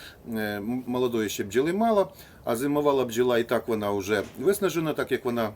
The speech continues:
е, всю зиму прожила і зараз уже розплод викормлює. І якщо ви будете відбирати в неї пилок в квітні місяці,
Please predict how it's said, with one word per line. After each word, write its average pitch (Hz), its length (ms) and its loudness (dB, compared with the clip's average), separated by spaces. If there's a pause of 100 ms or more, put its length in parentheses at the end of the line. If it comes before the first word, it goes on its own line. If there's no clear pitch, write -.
(220)
е, 113 40 -8 (240)
всю 101 320 -6
зиму 185 320 2
прожила 151 520 -2
і 107 160 -4
зараз 101 340 -2
уже 101 180 -2
розплод 160 400 -2
викормлює. 156 560 -2 (600)
І 139 160 2
якщо 139 280 0
ви 135 60 0
будете 123 260 2
відбирати 117 420 0
в 110 60 -2
неї 110 180 0
пилок 180 440 0 (400)
в - 40 -20
квітні 160 300 -4
місяці, 143 520 -4